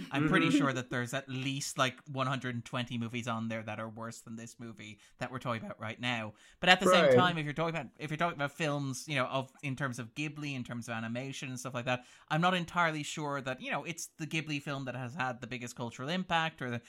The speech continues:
Speaker 1: the most defining influence, you know, or it's the one that kind of charted the way going forward. Um, or it's even the culmination of these themes. You know, I'm not entirely sure that how I would compare to putting it on a list that, you know, as compared to, say,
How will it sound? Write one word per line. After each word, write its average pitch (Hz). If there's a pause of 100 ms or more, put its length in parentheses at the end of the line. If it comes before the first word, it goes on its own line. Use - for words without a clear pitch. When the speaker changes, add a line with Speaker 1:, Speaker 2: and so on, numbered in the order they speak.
(200)
Speaker 1:
the 139
most 135
defining 127
influence, 143
you 123
know, 117
or 127
it's 127
the 143
one 131
that 127
kind 127
of 120
charted 123
the 120
way 117
going 113
forward. 151 (480)
Um, 139
or 175
it's 165
even 156
the 147
culmination 131
of 117
these 117
themes. 113
You 123
know, 123
I'm 127
not 143
entirely 147
sure 135
that 123 (220)
how 151
I 143
would 139
compare 131
to 123
putting 127
it 120
on 120
a 120
list 120
that, 123
you 185
know, 110
as 113
compared 123
to, 127
say, 113